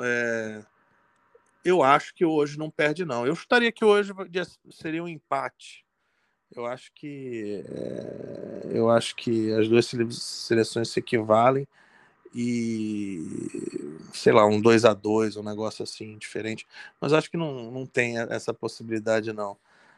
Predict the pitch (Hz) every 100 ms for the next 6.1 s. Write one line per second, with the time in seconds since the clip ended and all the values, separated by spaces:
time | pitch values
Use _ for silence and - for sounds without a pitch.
0 | _ 139 143 175 165 170 165 151 151 147
1 | - 135 139 135 - 131 127 117 120 143
2 | 160 156 - 160 165 165 160 151 139 123
3 | 120 131 135 - 139 117 117 156 175 -
4 | 123 131 156 160 160 147 135 143 139 131
5 | 117 131 156 147 - 135 131 143 - 196